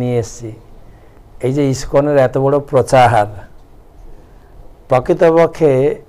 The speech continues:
অনেকের মনে ধারণা আছে ইসকন একটা সাহেব মঠ। এমনকি আমরা মায়াপুরে থাকি, নবদ্বীপে স্টেশনে কোনো যদি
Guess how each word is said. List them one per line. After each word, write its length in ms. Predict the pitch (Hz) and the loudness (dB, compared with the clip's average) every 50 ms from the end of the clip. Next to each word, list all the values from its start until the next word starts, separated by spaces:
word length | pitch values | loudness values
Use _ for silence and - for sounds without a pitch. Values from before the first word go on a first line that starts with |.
| - _ - - - - | -20 _ -20 -14 -6 -2
অনেকের 420 | 120 127 139 151 156 170 165 160 | -2 0 0 0 0 2 2 2
মনে 200 | 151 147 147 147 | 2 0 -2 -2
ধারণা 520 | 143 131 113 120 120 131 131 127 127 123 117 | -2 0 0 0 0 0 0 0 -2 -2 -2
আছে 340 | 110 104 - - 110 101 - - - - - - - - - - - - - - - - - - - - - - - | -4 -8 -10 -14 -16 -18 -18 -20 -20 -20 -20 -20 -20 -20 -20 -20 -20 -20 -20 -20 -20 -20 -20 -20 -20 -20 -20 -12 -8
ইসকন 420 | 127 127 131 - - 175 156 147 143 | -6 -6 -6 -6 -2 0 0 2 2
একটা 220 | 147 143 - 147 | 0 0 0 -2
সাহেব 460 | - - - - 110 110 110 139 139 | -2 -4 -6 -4 -4 -2 -2 -4 -4
মঠ। 280 | 131 127 117 101 95 90 - - - - - - - _ _ - - - - _ _ - - - - - - - - - - - - - - - - - - - | -4 -4 -4 -4 -6 -8 -10 -16 -18 -18 -18 -20 -20 _ _ -20 -20 -20 -20 _ _ -20 -20 -20 -20 -20 -20 -20 -20 -20 -20 -20 -20 -20 -14 -14 -14 -12 -6 -2
এমনকি 480 | 131 143 151 151 156 156 147 160 156 | 0 2 4 4 2 2 4 4 4
আমরা 440 | 147 143 139 143 139 143 143 139 139 | 4 6 4 4 4 4 4 4 2
মায়াপুরে 540 | 135 135 131 123 131 135 135 139 147 139 139 | 2 2 2 2 2 2 0 0 0 0 0
থাকি, 440 | 135 139 135 131 135 135 123 135 165 - - - - - - - - - - - - - - - - - - - - - - - - - - | 0 0 -2 -2 -2 -4 -6 -6 -6 -10 -16 -20 -20 -20 -20 -20 -20 -20 -20 -20 -20 -20 -20 -20 -20 -20 -20 -20 -20 -20 -20 -20 -20 -14 -8
নবদ্বীপে 1080 | 123 120 120 123 127 131 139 139 131 127 143 139 135 143 143 139 139 135 131 127 - - - - - | -4 0 2 2 4 4 2 2 2 0 -2 -2 0 2 2 4 4 4 2 0 -2 -6 -14 -20 -20
স্টেশনে 880 | - - - - - 147 127 - - - 143 143 143 139 131 127 151 - - - - - - - - - - - - - - - - - - - | -18 -18 -12 -4 -2 0 0 0 2 0 2 2 2 0 0 0 -2 -6 -12 -20 -20 -20 -20 -20 -20 -20 -20 -20 -20 -20 -20 -20 -20 -20 -20 -12
কোনো 280 | - - 123 123 131 131 | -4 -2 0 0 0 0
যদি 500 | 127 127 127 131 131 127 123 123 123 127 | -2 -4 -4 -4 -4 -2 -2 -4 -6 -8